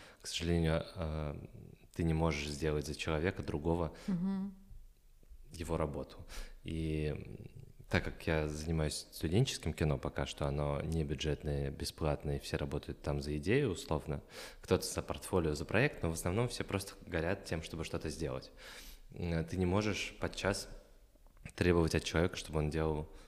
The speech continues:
Speaker 1: всё на ш-, каком-то высоком уровне, невероятном, на котором тебе бы хотелось. Но, к счастью, мне везёт с командой,
Speaker 2: Мгм.
Speaker 1: и всегда подворачиваются люди, э, попадаются, появляются в моей жизни, которые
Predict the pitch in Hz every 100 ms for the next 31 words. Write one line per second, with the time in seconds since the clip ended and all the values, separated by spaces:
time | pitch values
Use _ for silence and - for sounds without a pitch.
0 | - - 82 76 - - - - 76 76
1 | 76 - 76 78 90 85 73 71 - 69
2 | - 78 73 73 71 64 67 - - -
3 | - - 80 73 78 71 - 82 - -
4 | - - - - - - 92 95 104 -
5 | 110 - 85 85 80 73 - 76 107 117
6 | 98 - 92 82 78 73 - - 69 76
7 | 80 78 - - - - - - - -
8 | 90 78 76 78 - 78 73 73 73 98
9 | 95 80 - - - - - - 80 80
10 | 78 78 76 - - 80 76 76 78 73
11 | 78 76 73 82 101 98 80 82 - -
12 | - 82 80 78 82 95 82